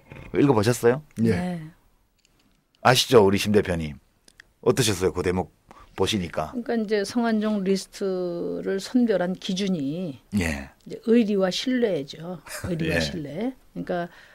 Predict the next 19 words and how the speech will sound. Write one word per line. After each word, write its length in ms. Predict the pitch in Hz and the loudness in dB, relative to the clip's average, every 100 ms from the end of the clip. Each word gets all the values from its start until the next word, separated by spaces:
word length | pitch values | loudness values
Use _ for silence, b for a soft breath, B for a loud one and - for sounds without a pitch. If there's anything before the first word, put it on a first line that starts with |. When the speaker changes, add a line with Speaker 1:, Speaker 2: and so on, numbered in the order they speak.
| b | b
Speaker 3:
내가 240 | 175 175 | -4 -2
그만큼 580 | 180 175 160 185 185 143 - | -2 -4 -6 -2 -2 -4 -6
보태줬는데, 800 | 175 196 180 156 170 185 156 - _ _ _ _ _ _ _ _ _ _ _ | -4 -2 0 0 0 0 -2 -4 _ _ _ _ _ _ _ _ _ _ _
Speaker 1:
예. 40 | - - 196 | -10 -8 -10
Speaker 3:
예, 240 | 175 147 _ _ | -12 -12 _ _
내가 300 | 180 190 185 | 0 2 2
그만큼 720 | 180 180 170 185 190 170 - _ _ _ _ _ - | 2 2 0 2 2 0 -4 _ _ _ _ _ 2
도와줬는데, 760 | 185 180 170 175 190 160 113 _ _ _ _ _ _ _ _ _ _ _ | 2 4 4 4 4 2 -4 _ _ _ _ _ _ _ _ _ _ _
그, 800 | 175 170 165 160 156 156 151 151 - | -4 -2 -2 -2 -4 -4 -6 -8 -6
그런데 300 | 185 185 185 | -4 0 0
이렇게 640 | 170 165 185 170 165 - _ _ _ _ - | -2 -4 0 0 0 -8 _ _ _ _ -8
Speaker 2:
나를. 360 | 92 92 87 - | -6 -4 -8 -6
Speaker 3:
나를 480 | 175 170 175 165 - _ _ _ 262 214 _ _ _ _ _ 202 185 | -4 0 0 -2 -8 _ _ _ -20 -20 _ _ _ _ _ -14 -6
죽여? 380 | 185 185 240 247 _ _ | 2 4 4 0 _ _
또는 240 | 196 190 | 0 0
안 180 | 143 170 | 0 0
도와줘? 420 | 185 180 180 240 269 _ _ _ _ | 2 0 2 0 0 _ _ _ _
또는 240 | 208 202 190 | 0 2 4
외면해? 540 | 180 190 190 240 277 | 4 4 4 4 2